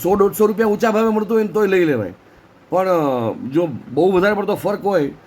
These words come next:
તો દરેક વ્યક્તિ પછી પોતાની બચત કરવાનું પહેલાં વિચારતો હોય. અને આ મને રાજકોટમાં બહુ સારા અને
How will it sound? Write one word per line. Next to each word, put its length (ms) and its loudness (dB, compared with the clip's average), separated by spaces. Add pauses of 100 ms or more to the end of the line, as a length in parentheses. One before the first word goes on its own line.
(160)
તો 80 -2
દરેક 220 0
વ્યક્તિ 240 -4
પછી 200 -2
પોતાની 320 0
બચત 320 0
કરવાનું 280 -2
પહેલાં 200 2
વિચારતો 340 -2
હોય. 140 -6 (3750)
અને 120 -10
આ 140 0
મને 360 0
રાજકોટમાં 760 -2
બહુ 200 2
સારા 380 2
અને 200 -2